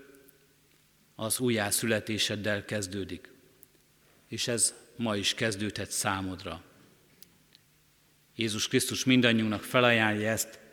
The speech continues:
hitáltal, azáltal, hogy hitben, egy bátor lépéssel,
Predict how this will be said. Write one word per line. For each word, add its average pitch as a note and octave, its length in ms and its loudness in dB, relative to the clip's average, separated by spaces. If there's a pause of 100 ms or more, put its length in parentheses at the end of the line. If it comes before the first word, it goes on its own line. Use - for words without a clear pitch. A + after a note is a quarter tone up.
(280)
hitáltal, A2+ 1040 0 (1300)
azáltal, A#2+ 600 2
hogy - 400 -4 (380)
hitben, B2+ 840 2 (1600)
egy G#2+ 160 -8
bátor A2+ 520 2
lépéssel, A2 1000 0